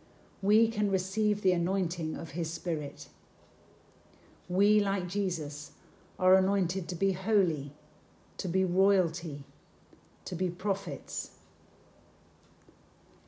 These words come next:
As we move slowly towards Friday,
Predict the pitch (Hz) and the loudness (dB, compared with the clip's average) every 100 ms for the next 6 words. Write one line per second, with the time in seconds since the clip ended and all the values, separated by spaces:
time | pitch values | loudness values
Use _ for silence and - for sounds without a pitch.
0 | - 190 185 196 190 185 196 202 - - | -6 -2 -2 0 0 2 4 2 0 2
1 | 202 190 175 170 165 180 185 185 185 - | 4 6 6 2 0 0 2 2 0 -6
2 | 202 190 160 143 160 | -4 -4 -4 -6 -8